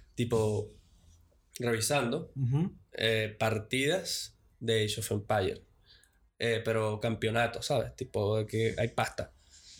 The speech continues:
Speaker 1: <laughs>
Speaker 2: Que así, Major League Gaming, este.
Speaker 1: Marico, los
Speaker 2: Sí.
Speaker 1: bichos, yo no entiendo. O sea, tipo, yo estaba, yo me acuerdo del juego así. Dándole ahí. Así, a la ovejita, ¿está?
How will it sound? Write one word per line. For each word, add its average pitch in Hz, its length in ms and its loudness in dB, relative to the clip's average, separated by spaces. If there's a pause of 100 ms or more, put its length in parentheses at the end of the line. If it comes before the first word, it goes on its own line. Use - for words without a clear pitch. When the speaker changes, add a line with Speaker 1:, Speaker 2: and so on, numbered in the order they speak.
(100)
Speaker 1:
<laughs> - 1080 2
Speaker 2:
Que 143 80 2
así, 131 420 4
Major 143 500 2
League 147 260 0
Gaming, 127 540 4
este. 107 240 4
Speaker 1:
Marico, 113 380 2
los 107 160 2
Speaker 2:
Sí. 117 60 -4
Speaker 1:
bichos, 131 340 4
yo 165 100 2
no 180 60 0
entiendo. 175 600 0
O 113 60 0
sea, 110 160 0
tipo, 107 220 -2
yo 110 140 0
estaba, 156 500 0 (100)
yo 120 140 4
me 123 80 4
acuerdo 139 240 2
del 123 100 2
juego 113 220 0
así. 160 240 -4 (1900)
Dándole 123 280 0
ahí. 160 180 -2 (1120)
Así, - 320 -2 (140)
a 127 160 0
la 107 140 4
ovejita, 104 400 -2
¿está? - 400 -6